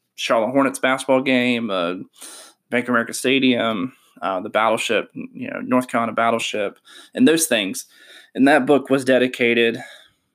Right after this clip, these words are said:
a-, about fifteen poems, if, uh, if, if you're counting,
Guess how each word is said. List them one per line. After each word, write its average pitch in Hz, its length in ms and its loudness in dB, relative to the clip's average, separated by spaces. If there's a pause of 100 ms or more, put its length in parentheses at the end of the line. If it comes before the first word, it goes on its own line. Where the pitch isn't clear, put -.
(220)
a-, 120 180 -16
about 117 300 0
fifteen 123 380 -8
poems, 110 400 -6
if, - 380 -16 (100)
uh, 104 400 -8
if, - 220 -16
if 123 160 -6
you're 104 100 -6
counting, 110 380 -2